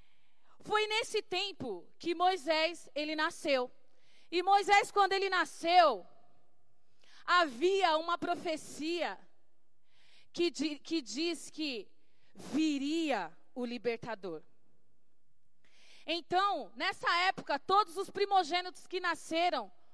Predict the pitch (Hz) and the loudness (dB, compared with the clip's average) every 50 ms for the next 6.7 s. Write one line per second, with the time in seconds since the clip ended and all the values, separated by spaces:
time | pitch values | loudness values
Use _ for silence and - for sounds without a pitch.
0 | - - - - - - - - - - - 359 359 370 381 370 349 320 320 339 | -18 -18 -18 -18 -18 -18 -18 -16 -6 2 6 8 8 10 10 10 10 12 12 10
1 | 359 339 311 311 320 330 330 339 359 370 330 330 320 320 330 370 359 - - - | 10 8 6 6 4 2 0 0 0 2 8 10 12 12 12 12 8 4 -10 -16
2 | - - - - - - - 311 349 415 - - - 370 330 330 - - - - | -16 -16 -16 -16 -16 -8 0 2 2 2 2 2 2 4 4 4 2 -6 -16 -16
3 | - - - - - - - - - - - - - 294 359 370 349 339 381 415 | -16 -16 -16 -16 -16 -16 -16 -16 -16 -16 -16 -8 0 4 6 8 8 8 6 4
4 | 415 359 381 403 - 403 - 403 370 359 359 359 381 392 - 359 330 311 294 302 | 4 6 4 4 4 4 4 4 4 4 2 -2 -4 -2 2 4 4 4 4 2
5 | 302 311 339 381 392 403 349 - 294 294 294 285 277 226 277 285 294 320 339 339 | 4 4 4 4 2 0 -4 -6 -4 -2 -2 -2 -2 0 2 2 4 4 2 0
6 | - - 262 254 254 - 302 311 320 311 311 311 330 349 | -2 -6 -10 -10 -8 -6 -6 -6 -4 -2 0 0 0 -2